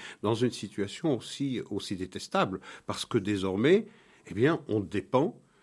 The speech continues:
du bon vouloir d'un criminel. Je parle de Poutine. Je parle de, de quelqu'un qui a envahi, euh, un pays et qui est un agresseur. Et on dépend de son bon vouloir. Si ce robinet, euh, de Nord Stream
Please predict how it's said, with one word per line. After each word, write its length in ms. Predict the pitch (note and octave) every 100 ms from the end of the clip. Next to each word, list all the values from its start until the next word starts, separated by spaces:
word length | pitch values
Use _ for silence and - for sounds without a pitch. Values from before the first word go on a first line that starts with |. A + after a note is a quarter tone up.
| _ -
du 160 | G2+ A#2
bon 180 | A2
vouloir 680 | B2 A2 G#2 G#2 A#2+ E3+ G#3 - _ _ _ _ _ _ -
d'un 300 | G2 G2+ G2
criminel. 580 | - B2 E3+ A#3+ C#3+ - C3 - - B2+
Je 140 | - F2+
parle 320 | - F#2+ F#2
de 80 | F#2+
Poutine. 480 | F2 D#3 A#3 C#3+ - _ _ _ -
Je 140 | F2
parle 340 | - A#2 B2+ F#2
de, 240 | G2 G#2 - -
de 100 | G2+
quelqu'un 400 | F#2+ - - D3+
qui 160 | D#3+ -
a 60 |
envahi, 560 | E2 F2+ F#2 G#2 A#2+ G#2+
euh, 240 | F2+ F2+ - -
un 100 | F#2+
pays 400 | - G#2 F#3 E3
et 60 |
qui 140 | - -
est 160 | -
un 160 | F2 F2
agresseur. 640 | F2+ F#2 B2+ - G#3 - - - - -
Et 60 | F2+
on 80 |
dépend 420 | E2 F#2 G2+ - E3+
de 100 | A#2+
son 240 | - F2+
bon 220 | E2 F#2
vouloir. 580 | F#2 D#3 A3+ G3 C3+ - - - -
Si 320 | - F#3+ F#3+
ce 180 | - A#2+
robinet, 600 | G2+ G2+ G#2 A2+ A2+ F#2+
euh, 120 | F2+
de 160 | E2
Nord 220 | F#2+ F#2+ F#2
Stream 400 | - - G2+